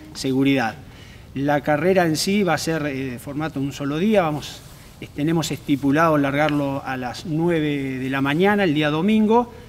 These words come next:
se va a largar, este, acá desde el gimnasio municipal, este, por tandas,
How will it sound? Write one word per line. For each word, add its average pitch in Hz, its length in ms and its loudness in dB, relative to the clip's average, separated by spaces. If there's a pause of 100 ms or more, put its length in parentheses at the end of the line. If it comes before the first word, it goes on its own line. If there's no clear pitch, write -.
(200)
se - 200 -12
va 139 100 -2
a 156 60 0
largar, 143 680 0
este, 131 460 -10
acá 139 240 -4
desde 143 200 -2
el 120 300 -6
gimnasio 143 440 -4
municipal, 180 680 2 (600)
este, 135 420 -6
por 175 340 2
tandas, 185 520 2